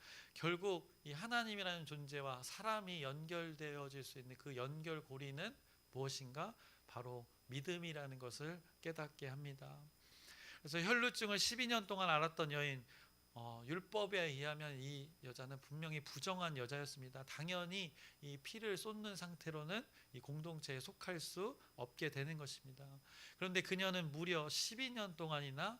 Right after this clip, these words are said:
그런 질병을 앓았던 것입니다. 그러면 그녀는 십이 년 동안 이 공동체에 함께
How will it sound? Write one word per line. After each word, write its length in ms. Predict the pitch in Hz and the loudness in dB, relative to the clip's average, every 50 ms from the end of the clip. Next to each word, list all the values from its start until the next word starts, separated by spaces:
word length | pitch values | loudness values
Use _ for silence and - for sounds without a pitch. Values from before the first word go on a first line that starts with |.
| - - - | -10 -16 -12
그런 340 | - 135 143 147 139 139 139 | -8 -6 -6 -6 -6 -8 -6
질병을 460 | - - 147 151 147 160 156 147 139 | -6 -4 -4 -4 -4 -4 -4 -4 -2
앓았던 380 | 123 127 143 151 - 151 139 135 | 0 0 0 -2 -4 -6 -8 -6
것입니다. 400 | 135 131 - 135 127 123 135 131 | -6 -8 -8 -10 -10 -10 -10 -10
그러면 460 | - 165 165 165 170 180 180 180 151 - - - - - - | -6 -4 -4 -2 0 0 0 -2 -4 -8 -16 -20 -20 -14 -8
그녀는 400 | - 170 170 175 170 160 165 151 | -6 -4 -4 -4 -4 -2 -2 0
십이 300 | - - 220 233 254 247 | 0 0 0 -2 -4 -2
년 220 | 233 214 180 - | -2 -4 -4 -4
동안 380 | - 160 156 156 151 147 139 - - - - - - - - | -6 -4 0 0 0 0 -2 -6 -12 -18 -20 -20 -20 -14 -10
이 180 | 143 139 135 | -6 -6 -6
공동체에 540 | - - 165 180 180 196 185 165 - 165 160 | -4 -4 -4 -2 0 0 0 0 -2 -2 -2
함께 580 | 151 139 233 247 226 - - - 147 131 120 | 0 -2 -2 -4 -6 -10 -6 -6 -4 -4 -6